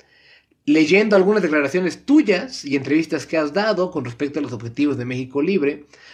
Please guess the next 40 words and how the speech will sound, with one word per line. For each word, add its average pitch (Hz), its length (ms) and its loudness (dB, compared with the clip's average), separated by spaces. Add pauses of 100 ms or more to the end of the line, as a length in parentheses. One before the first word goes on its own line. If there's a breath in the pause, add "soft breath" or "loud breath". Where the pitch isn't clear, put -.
has 185 140 -4
comentado 240 500 0
que 220 80 -2
el 214 80 -2
partido 208 420 0
busca 202 300 -2
ser 190 180 2
una 180 120 0
organización 143 580 -4
política 147 460 -4
horizontal, 143 720 -4 (340 loud breath)
donde 147 160 -2
sobre 151 260 2
todo 185 220 2
haya 180 160 4
debate 156 480 0
y 135 40 -4
se 123 100 -8
defiendan 123 340 -6
las 117 100 -6
libertades, 139 720 -6 (280 soft breath)
ya 190 120 0
que 196 140 4
no 208 160 6
gira 214 240 4
en 196 160 0
torno 202 240 4
a - 20 4
una 180 200 0
persona 185 460 -2
ni 160 120 -2
está 131 160 -6
diseñado 143 600 -2
per 123 160 -4
se 147 400 -8
en 131 140 -10
contra 135 380 -6
de 120 60 -6
una 127 200 -8
persona. 110 540 -16